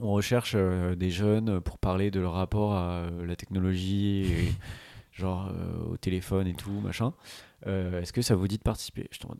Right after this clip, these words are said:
Speaker 1: Let's go. » Et du coup, j'ai été, euh, interviewé, peut-on dire,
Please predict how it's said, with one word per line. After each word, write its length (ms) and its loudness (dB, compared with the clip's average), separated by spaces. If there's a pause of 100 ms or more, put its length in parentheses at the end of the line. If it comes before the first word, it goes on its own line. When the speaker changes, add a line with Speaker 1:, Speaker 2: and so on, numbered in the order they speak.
(160)
Speaker 1:
Let's 280 -4
go. » 320 2 (480)
Et 80 -6
du 100 -6
coup, 180 -2
j'ai 420 2
été, 320 -2
euh, 80 -4 (580)
interviewé, 640 2
peut-on 260 -4
dire, 220 -8